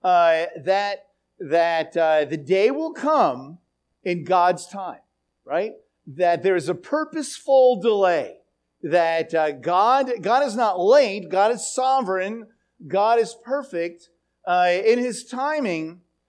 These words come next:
but we are gonna wonder when it's gonna be. That's basically what this prophet is saying. And that is exactly, uh, what, uh, what happens,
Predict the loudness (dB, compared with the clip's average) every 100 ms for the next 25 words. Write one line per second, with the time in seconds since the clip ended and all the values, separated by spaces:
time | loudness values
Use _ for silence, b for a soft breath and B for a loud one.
0 | _ -2 0 0 -4 -4 2 4 4 4
1 | 2 2 2 2 2 2 2 2 4 2
2 | 0 -6 -2 -2 0 -2 -2 -6 _ _
3 | _ _ _ -12 -8 -10 -8 -6 -4 -2
4 | -4 -4 -10 -10 -12 -8 -8 -8 -12 -12
5 | -14 -16 _ _ _ _ -6 0 2 2
6 | 2 -4 -8 -4 -4 -4 -6 -10 -10 -10
7 | -12 _ _ _ _ -4 0 2 0 -2
8 | -6 0 2 2 -2 -2 0 0 2 0
9 | 0 -6 -8 -8 -10 -12 -16